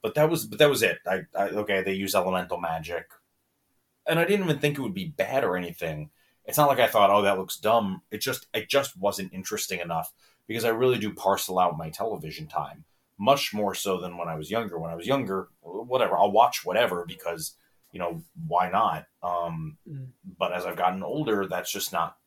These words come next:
Speaker 1: that's not the case anymore. I, I, I hesitate to say that I vet things before I watch them, but I am, I, I no longer feel the need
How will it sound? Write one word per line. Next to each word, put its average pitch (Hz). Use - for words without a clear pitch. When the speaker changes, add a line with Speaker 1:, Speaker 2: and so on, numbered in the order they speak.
Speaker 1:
that's 80
not 92
the 98
case 123
anymore. 78
I, 85
I, 85
I 110
hesitate 131
to -
say 110
that 95
I 87
vet 82
things 113
before 90
I 82
watch 82
them, 127
but 95
I 101
am, 95
I, 76
I 98
no 123
longer 131
feel 107
the 98
need 95